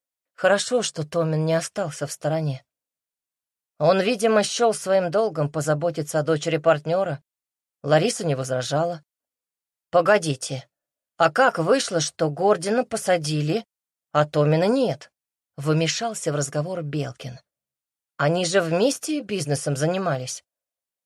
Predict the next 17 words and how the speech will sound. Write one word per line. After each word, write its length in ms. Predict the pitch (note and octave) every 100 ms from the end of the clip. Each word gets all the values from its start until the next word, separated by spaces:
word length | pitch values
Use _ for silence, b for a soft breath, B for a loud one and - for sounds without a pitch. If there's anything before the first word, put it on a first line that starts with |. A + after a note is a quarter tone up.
| _ _ _
«Вот 400 | D3+ E3 G3 -
об 260 | D#3+ C3+ E3+
этом, 500 | G3 B3 - C#4 -
Александр, 960 | A#3 A3 G#3+ - G3+ A3 B3 G#3+ C4 -
вы 320 | D3+ D3+ B3
нам 320 | A#3 F#3+ A3
и 60 | G#3
расскажете», 1000 | G3 F#3+ - D3+ C#3 C#3 C#3+ - D3+ C#3 - _ _ _ _ _
потёрла 520 | D#3 D3 D#3 D3+ D3
руки 360 | D3 D3 C#3 D3
Алла. 420 | - C3 C3 C3+ - _ _ _ _ _ _ F3
«После 300 | E3+ D#3 D3+
того, 260 | D#3 G#3
как 220 | B3 B3+
всё 240 | - - E3
узнаете, 580 | - D#3 C#3+ C3 B2+ C#3
хорошо? 460 | D3+ D3 D3+ A3